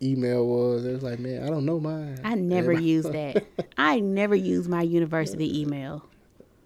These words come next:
Speaker 1: My first one might still be attached to my Facebook.
Speaker 2: Why?
Speaker 1: It, I don't, it, it might still be attached.
Speaker 2: It
Speaker 1: I
Speaker 2: has
Speaker 1: have
Speaker 2: to be some
Speaker 1: I would
Speaker 2: type
Speaker 1: have
Speaker 2: of
Speaker 1: to look and
Speaker 2: terms
Speaker 1: see.
Speaker 2: and agreements for them.
Speaker 1: <laughs>
Speaker 2: They've updated since. You don't even have access to that anymore. So why would it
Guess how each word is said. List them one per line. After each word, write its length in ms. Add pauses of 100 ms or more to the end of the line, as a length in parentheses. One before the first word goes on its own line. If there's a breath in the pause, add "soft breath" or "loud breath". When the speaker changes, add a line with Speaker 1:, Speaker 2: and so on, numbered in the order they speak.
(120)
Speaker 1:
My 120
first 360
one 120
might 320
still 380
be 140
attached 560
to 100
my 140
Facebook. 640 (240)
Speaker 2:
Why? 600
Speaker 1:
It, 360
I 140
don't, 120
it, 340
it 120
might 280
still 320
be 140
attached. 540
Speaker 2:
It 20 (120)
Speaker 1:
I 20
Speaker 2:
has 240
Speaker 1:
have 80
Speaker 2:
to 80
be 160
some 240
Speaker 1:
I 100
would 80
Speaker 2:
type 140
Speaker 1:
have 20
Speaker 2:
of 140
Speaker 1:
to 100
look 100
and 360
Speaker 2:
terms 120
Speaker 1:
see. 60
Speaker 2:
and 80
agreements 560
for 140
them. 220
Speaker 1:
<laughs> 360
Speaker 2:
They've 520
updated 680
since. 200
You 140
don't 160
even 220
have 320
access 480
to 100
that 220
anymore. 540
So 180
why 460
would 100
it 40